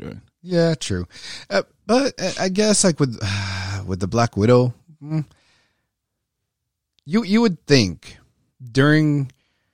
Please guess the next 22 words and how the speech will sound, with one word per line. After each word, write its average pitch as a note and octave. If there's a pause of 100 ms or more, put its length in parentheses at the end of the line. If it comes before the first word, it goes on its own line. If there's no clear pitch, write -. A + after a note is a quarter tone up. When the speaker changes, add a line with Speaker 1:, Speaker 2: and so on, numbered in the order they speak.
(400)
Speaker 2:
this C3+
mo-, D3+
this, C3+
when, A#2+ (540)
during C3
this C3+
movie, G#2+ (400)
it A2+
was, A#2
it's -
between A2
Civil C3
War A2 (960)
and G#2+
Speaker 1:
Before F#2+ (960)
Speaker 2:
what's -
that? G#2
Speaker 1:
Endgame. G2
Speaker 2:
And, G#2 (120)
no, D3 (140)
Infinity A2+
War. C#2+